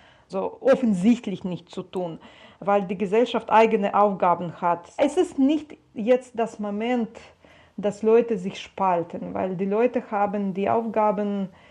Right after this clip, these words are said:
sie sollen für die Befreiung von politischen Gefangenen kämpfen, für neue Wahlen, für, äh, für Ende, mm, der Repressionen. Und diese Fragen sind die wichtigsten.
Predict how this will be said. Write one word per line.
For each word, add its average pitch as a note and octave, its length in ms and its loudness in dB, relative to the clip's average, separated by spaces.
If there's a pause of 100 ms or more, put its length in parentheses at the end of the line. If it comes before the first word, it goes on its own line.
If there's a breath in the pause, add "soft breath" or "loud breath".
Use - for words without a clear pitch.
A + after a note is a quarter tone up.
(280 loud breath)
sie G3 180 -6
sollen G#3+ 420 2
für G3 160 -4
die F3+ 180 -4
Befreiung A3 440 4
von F#3 160 -4
politischen F3+ 560 -4 (180)
Gefangenen B3+ 600 2
kämpfen, A3 640 -6 (440 loud breath)
für F#3 120 -6
neue F#3+ 380 -2
Wahlen, A#3 500 4
für, F3+ 340 -8
äh, F#3 260 -2
für - 320 -8
Ende, G#3+ 680 4
mm, F#3+ 220 -8
der F#3+ 180 -2
Repressionen. A3 920 -4
Und F#3+ 260 -8
diese C4 240 0
Fragen G#3+ 540 0
sind G3 320 -6
die E3+ 200 -6
wichtigsten. - 720 -12